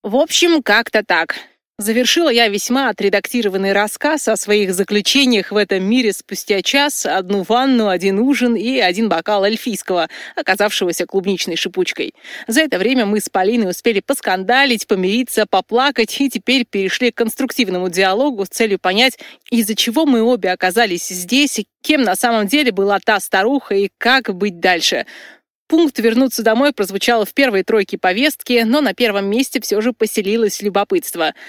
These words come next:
Дома ни одной из нас не ждали ни мужья, ни дети, ни даже домашние питомцы. А тут перед нами лежал неизвестный и загадочный мир, полный чудес и перспектив.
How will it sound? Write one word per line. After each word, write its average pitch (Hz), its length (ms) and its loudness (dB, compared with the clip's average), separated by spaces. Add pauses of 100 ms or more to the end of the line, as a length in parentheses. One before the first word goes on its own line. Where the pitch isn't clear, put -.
(340)
Дома 247 320 2
ни 185 100 -2
одной 208 360 2
из 180 100 -4
нас 240 260 0
не 190 140 -4
ждали 208 320 0
ни 247 100 2
мужья, 233 460 0
ни 190 160 -2
дети, 220 400 -2
ни 208 200 0
даже 220 280 0
домашние 202 420 0
питомцы. 185 640 -2 (180)
А 180 140 -4
тут - 220 0
перед 196 220 -2
нами 240 200 2
лежал 196 380 2
неизвестный 196 720 -2
и 247 100 -2
загадочный 196 600 0
мир, 220 240 2 (100)
полный 202 360 2
чудес 202 520 -2
и 196 80 -4
перспектив. - 720 -6